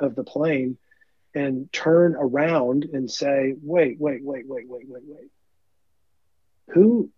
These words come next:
who is that in there?" <laughs> As Michael Singer would say, you know? And that, that is,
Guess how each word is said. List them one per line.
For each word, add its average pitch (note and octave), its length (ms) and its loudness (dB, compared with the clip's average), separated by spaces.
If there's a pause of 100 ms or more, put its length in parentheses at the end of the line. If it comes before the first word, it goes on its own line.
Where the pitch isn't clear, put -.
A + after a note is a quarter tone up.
(880)
who A3 260 6
is A3+ 160 4
that G2+ 160 -8 (120)
in C3+ 200 -4
there?" D#3+ 320 -4 (240)
<laughs> - 280 -20
As C3+ 120 -2
Michael C3+ 260 0
Singer C3 260 -2
would A2+ 160 -6
say, - 140 -16 (340)
you C3+ 120 -6
know? D3 280 -6 (720)
And D3+ 420 2
that, D#3+ 400 0
that G3 240 0
is, D#3 320 2